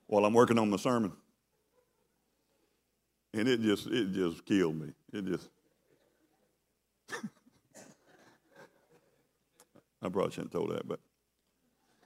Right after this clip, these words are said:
that's what she, it wasn't me. She said it. I didn't say it. But what she was conveying to me, she believed he was fully human. Now, if you got an image of Jesus as a,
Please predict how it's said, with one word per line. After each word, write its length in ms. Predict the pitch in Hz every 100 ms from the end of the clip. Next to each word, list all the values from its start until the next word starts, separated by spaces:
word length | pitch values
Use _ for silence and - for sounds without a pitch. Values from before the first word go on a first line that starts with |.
| _ _ _ _ _ -
that's 160 | - -
what 160 | 143
she, 140 | - 139
it 20 |
wasn't 240 | 143 151
me. 180 | 151 127
She 180 | - 131
said 260 | 127 127 104
it. 100 | 92
I 80 |
didn't 180 | 107 104
say 120 | -
it. 80 | 98 85 _ _ _ _ _ _ _ _ _ _ _ _ _ _ _ -
But 240 | 110 123 -
what 200 | 107 120
she 160 | - 247
was 260 | 98 87 -
conveying 520 | 90 82 98 113 92
to 80 | 85
me, 380 | 87 85 85 - _ _ _ -
she 180 | 104 160
believed 300 | 190 110 101
he 100 | 113
was 160 | 117 -
fully 300 | 127 120 117
human. 340 | 135 208 80 _ _ _ _ _ _ _ _ _ _ _ _ _ _ _ _ _ _ _ _ _ _
Now, 100 | 123
if 100 | 120
you 60 | 196
got 180 | 190 123
an 80 |
image 300 | 117 127 113
of 80 | 95
Jesus 460 | 92 117 113 110 107
as 180 | 95
a, 80 | 82